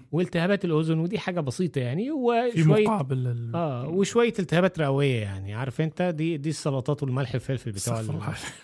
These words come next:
Speaker 1: حاجة كده يعني ما، ما ينفعش نتهاون معاها.
Speaker 2: بالضبط.
Speaker 1: إصابة
Speaker 2: بالضبط.
Speaker 1: زي كده ما ينفعش نتهاون معاها.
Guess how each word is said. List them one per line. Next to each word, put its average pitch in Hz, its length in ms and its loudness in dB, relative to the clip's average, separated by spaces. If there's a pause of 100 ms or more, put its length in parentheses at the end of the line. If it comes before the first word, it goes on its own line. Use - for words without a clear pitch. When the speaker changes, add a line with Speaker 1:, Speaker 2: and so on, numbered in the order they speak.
(440)
Speaker 1:
حاجة 302 400 2
كده 330 220 6
يعني 175 360 4
ما، 185 240 -2
ما 156 140 2
ينفعش 208 480 2
نتهاون 147 580 0
معاها. 104 480 -4
Speaker 2:
بالضبط. 156 500 0
Speaker 1:
إصابة 208 240 2
Speaker 2:
بالضبط. 233 180 2
Speaker 1:
زي 139 100 2
كده 185 140 0
ما 175 60 2
ينفعش 143 440 -2
نتهاون 120 320 -2
معاها. - 120 0